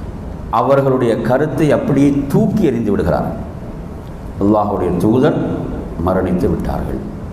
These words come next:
இப்ப குர்ஆனுடைய வசனம் "கால அல்லாஹ்" என்று சொன்னவுடன் அதற்கு கட்டுப்படக்கூடியவர்களாக, அவர் எவ்வளவு பெரிய ஒரு தலைவராக இருந்தாலும், நறுமை சகோதரர்களே,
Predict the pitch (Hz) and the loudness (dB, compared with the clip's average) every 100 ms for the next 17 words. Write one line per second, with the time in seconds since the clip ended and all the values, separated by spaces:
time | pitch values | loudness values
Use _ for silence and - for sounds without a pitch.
0 | - - - - 123 - 135 143 202 233 | -12 -12 -12 -6 -2 2 4 6 6 6
1 | 208 165 120 117 156 131 95 - 92 - | 6 6 6 4 2 2 -2 -2 -4 -4
2 | 107 113 120 107 101 101 110 117 120 117 | 0 2 4 2 2 4 6 8 6 4
3 | - - 113 113 117 - 110 110 101 104 | -2 0 0 0 0 2 2 4 2 4
4 | - 123 - - - - - - - - | 4 4 2 -2 -4 -6 -8 -8 -8 -8
5 | - - - 120 147 147 156 139 - - | -8 -8 -2 0 2 2 0 0 -2 2
6 | 208 208 143 107 - 107 98 90 87 87 | 2 4 4 2 0 0 2 0 0 0
7 | 85 85 - - - - - - - - | 0 -2 -2 -4 -6 -8 -8 -10 -12 -12
8 | - - - 120 127 151 202 208 196 180 | -12 -8 -2 0 2 6 8 8 8 8
9 | 160 147 147 156 196 185 165 156 139 135 | 6 4 4 8 8 8 8 8 6 4
10 | 135 131 123 117 117 - - - - - | 6 6 6 4 0 -2 -2 -2 -4 -6
11 | - - - - - - 98 135 143 123 | -6 -6 -8 -8 -8 -2 2 4 4 4
12 | - - 131 131 123 113 104 107 - | 2 2 4 4 4 2 2 0 -2